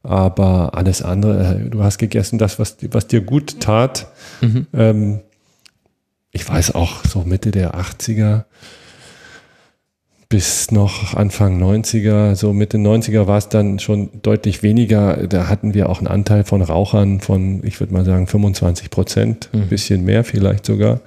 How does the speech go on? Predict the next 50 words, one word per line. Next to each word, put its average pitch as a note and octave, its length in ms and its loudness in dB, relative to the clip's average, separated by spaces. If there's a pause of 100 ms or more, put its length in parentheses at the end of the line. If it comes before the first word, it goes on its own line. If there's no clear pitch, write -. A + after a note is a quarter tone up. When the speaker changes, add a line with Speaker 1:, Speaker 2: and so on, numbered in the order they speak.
(380)
Speaker 1:
Und, G2+ 400 -2
äh, G#2+ 80 0
dann G2+ 140 2
gab's G#2 220 0
Trainer, A2+ 340 2
denen G#2 240 2
war G2+ 120 2
das G2+ 160 0
auch - 140 -2
egal, G#2 340 2
ob G2 140 -2
im G#2 140 0
Mannschaftsbus G#2 720 -2
nach G2+ 180 2
dem G2 100 2
Spiel - 180 -4
geraucht G2 420 0
wurde. G2+ 240 2
Und G2+ 200 0
dann F#2+ 140 2
bist G2+ 220 -4
du G#2 80 0
von F#2 260 -2
Dortmund G2+ 380 0
nach E2+ 140 0
Hamburg A#2+ 260 0
gefahren G#2+ 340 -2
und G2 60 0
saßt G2 280 -2
ein G2+ 60 -4
paar G2 120 0
Stunden A2 300 0
im G2 120 2
Bus A#2+ 220 -2
und A#2 180 -2
hast - 240 -4
dann A#2 160 2 (220)
Speaker 2:
Oh A#2 140 2
Mann. G#2 200 0
Speaker 1:
etwas A2 300 -2
breiteren G#2+ 480 0
Schädel G2+ 340 2
gehabt. F#2 500 0
<laughs> - 60 2 (680)
So, - 240 0
also, A#2 460 2 (800)
das F#2+ 160 -2
ist G#2+ 140 -2
heute A2 240 2
undenkbar. F2+ 680 -4